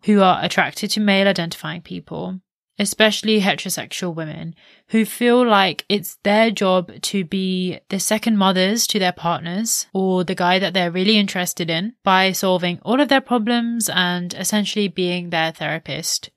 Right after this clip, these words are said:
Women that suffer this, and I've also suffered this, enough.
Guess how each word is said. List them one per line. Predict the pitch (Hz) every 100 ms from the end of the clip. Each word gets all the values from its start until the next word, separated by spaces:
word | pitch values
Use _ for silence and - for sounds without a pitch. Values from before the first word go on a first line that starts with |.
| _ _
Women | 208 247 277 254
that | 208
suffer | 233 214 214
this, | 226 240 - 180
and | 165
I've | 165
also | 170 180 208
suffered | 214 214 - 190
this, | 220 233 - - _ -
enough. | 175 160 160 233 - -